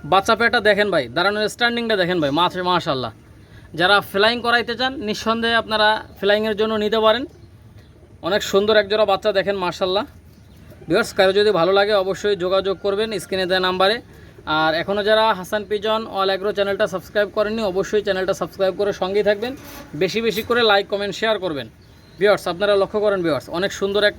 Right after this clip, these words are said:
জোড়া বাচ্চা, ওমান টেডির বাচ্চা দেখেন, মাশাআল্লাহ। আহ, দেখেন ভিউয়ার্স, ঊনচল্লিশ এবং চল্লিশ নাম্বার ট্যাগ। কারো যদি ভালো লাগে অবশ্যই যোগাযোগ করবেন ভিউয়ার্স। আর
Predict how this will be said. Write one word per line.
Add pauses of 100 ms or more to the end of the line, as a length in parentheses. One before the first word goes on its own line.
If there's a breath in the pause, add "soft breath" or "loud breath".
(160)
জোড়া
বাচ্চা,
ওমান
টেডির
বাচ্চা
দেখেন,
মাশাআল্লাহ।
আহ, (380 loud breath)
দেখেন
ভিউয়ার্স,
ঊনচল্লিশ
এবং
চল্লিশ
নাম্বার
ট্যাগ। (840)
কারো
যদি
ভালো
লাগে
অবশ্যই
যোগাযোগ
করবেন
ভিউয়ার্স। (720 loud breath)
আর